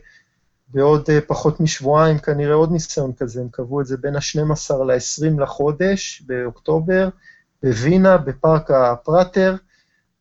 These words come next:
הם הולכים לבצע עוד פעם ריצה סטרילית עם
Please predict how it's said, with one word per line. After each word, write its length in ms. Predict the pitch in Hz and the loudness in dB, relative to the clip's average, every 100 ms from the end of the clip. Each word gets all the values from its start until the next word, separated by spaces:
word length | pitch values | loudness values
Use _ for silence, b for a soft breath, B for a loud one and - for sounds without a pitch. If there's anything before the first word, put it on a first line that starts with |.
| - | -10
הם 100 | 131 | -6
הולכים 420 | 131 123 165 170 | -6 -4 -4 -2
לבצע 460 | 160 147 147 165 | -2 -2 -2 0
עוד 200 | 151 165 160 | 2 0 0
פעם 220 | 160 143 | 0 0
ריצה 340 | 131 135 - 165 | -2 -4 2 2
סטרילית 960 | - - 131 147 190 202 202 185 - _ | 0 -4 -2 2 2 4 2 0 -4 _
עם 260 | 135 135 | -8 -8